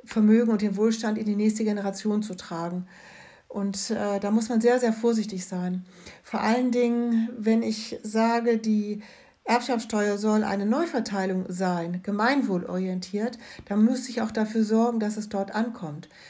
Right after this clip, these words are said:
Aber im Moment geht die Erbschaftssteuer mit in den Landeshaushalt, verschwindet dort in irgendwelchen Etats, dass man das gar nicht nachvollziehen kann. Von daher stellt sich die Frage, ob der Zweck einer Neuverteilung überhaupt erreicht wird.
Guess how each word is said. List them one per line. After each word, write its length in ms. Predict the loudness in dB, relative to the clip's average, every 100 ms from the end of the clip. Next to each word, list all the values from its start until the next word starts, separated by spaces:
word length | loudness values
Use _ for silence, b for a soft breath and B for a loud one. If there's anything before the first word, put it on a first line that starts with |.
| B
Aber 160 | -2 0
im 80 | 2
Moment 500 | 2 2 2 0 0
geht 200 | -2 0
die 100 | 0
Erbschaftssteuer 680 | -2 -2 -4 -2 -2 2 4
mit 180 | 2
in 80 | 2
den 120 | -2
Landeshaushalt, 840 | -2 -2 -2 -4 -2 -2 -2 -4 -4
verschwindet 720 | -2 -2 0 0 4 2 2
dort 200 | -2 -2
in 320 | -8 -4 -2
irgendwelchen 760 | 0 0 2 2 2 2 0 -6
Etats, 640 | -8 -6 -4 -2 -4 -6 B B B B B -16
dass 200 | -4 -2
man 100 | 2
das 160 | 0 0
gar 160 | 0 0
nicht 160 | 0
nachvollziehen 640 | 0 0 -4 -6 -4 -4
kann. 360 | -2 -2 -2 -2 B B
Von 240 | -4 -2
daher 840 | 0 2 2 4 2 2 2 -4 -10 -16 -18
stellt 320 | -4 -2 0
sich 140 | -2 -4
die 120 | -4
Frage, 680 | -2 -2 0 0 0 0 -2
ob 260 | -6 -8 -10
der 720 | -10 -6 -4 -2 -2 -2 -6 b b b b
Zweck 560 | -14 0 2 2 -2 -10
einer 340 | -4 -2 0 0
Neuverteilung 920 | 0 0 0 -4 -4 -4 -2 -2 -2
überhaupt 480 | -2 -4 -4 -6 -6
erreicht 500 | -6 -2 -4 -4 -8
wird. 220 | -8 -8